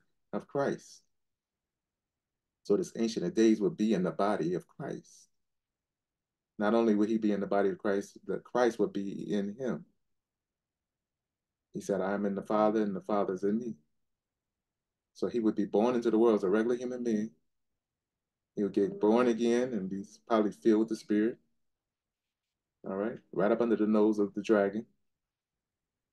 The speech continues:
All right, he would have a garment on white as snow. That means he came through great tribulation and washed his robe in the blood, white in the blood of the Lamb.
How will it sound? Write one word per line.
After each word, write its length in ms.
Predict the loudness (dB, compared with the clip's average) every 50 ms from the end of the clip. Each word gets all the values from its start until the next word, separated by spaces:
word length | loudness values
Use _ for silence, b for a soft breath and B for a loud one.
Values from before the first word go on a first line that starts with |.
| _ _ _ _ _ _ _ _ _ _ _ -10
All 100 | -8 -6
right, 220 | -6 -6 -6 -8
he 160 | -6 -2 0
would 120 | 0 0 0
have 140 | -2 -4 -6
a 60 | -4
garment 420 | 0 2 2 4 2 2 0 0
on 320 | 0 0 2 0 0 0 0
white 220 | 0 2 2 0
as 100 | -2 -2
snow. 260 | -2 -2 -2 -2 -2
That 160 | -2 -4 -4
means 140 | -4 -6 -6
he 80 | -8 -8
came 260 | -4 -4 -4 -4 -6
through 120 | -8 -10 -6
great 280 | -2 0 2 2 0
tribulation 580 | 0 -2 -2 0 0 0 0 -2 -4 -10 -12 -14 _ _ _ _ _ _ _ _ _ _
and 120 | -4 0
washed 240 | 2 2 2 0 -2
his 140 | -6 -4 0
robe 280 | 2 2 4 2 2 0
in 80 | -4
the 60 | -4
blood, 200 | -4 -4 -4 -2
white 240 | 0 0 0 0 0
in 100 | -2 -4
the 60 | -6
blood 260 | -6 -4 -4 -4 -4 -4
of 100 | -6 -6
the 60 | -6
Lamb. 300 | -4 -4 -6 -6 -10